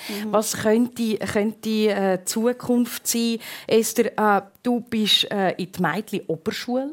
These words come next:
Speaker 2: gegangen,
Speaker 1: Mhm.
Speaker 2: wie es so geheissen hat. Und
Speaker 1: Mhm.
Speaker 2: dann hast du, äh, anderthalb Jahre in einer Psychiatrie als Hilfsschwester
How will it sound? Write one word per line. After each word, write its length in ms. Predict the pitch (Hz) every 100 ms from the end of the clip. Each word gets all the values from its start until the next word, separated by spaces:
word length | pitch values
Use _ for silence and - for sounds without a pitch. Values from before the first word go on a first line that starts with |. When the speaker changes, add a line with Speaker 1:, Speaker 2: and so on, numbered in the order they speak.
| 330
Speaker 2:
gegangen, 480 | - 277 - 220
Speaker 1:
Mhm. 40 | 214
Speaker 2:
wie 60 |
es 140 | 214 -
so 240 | 208 190 -
geheissen 480 | - 135 151 - -
hat. 140 | 269 -
Und 120 | 196
Speaker 1:
Mhm. 40 | 226
Speaker 2:
dann 300 | 214 294 302 - - - -
hast 260 | 214 214 -
du, 200 | 240 220
äh, 420 | - 190 180 165 -
anderthalb 680 | 185 226 - - 196 214
Jahre 300 | 190 175 202 226 - - _ -
in 140 | 190
einer 100 | 185
Psychiatrie 1040 | 175 - 190 - 170 - - 190 202 269 294 -
als 140 | - 185
Hilfsschwester 880 | 185 214 - - 226 220 220 -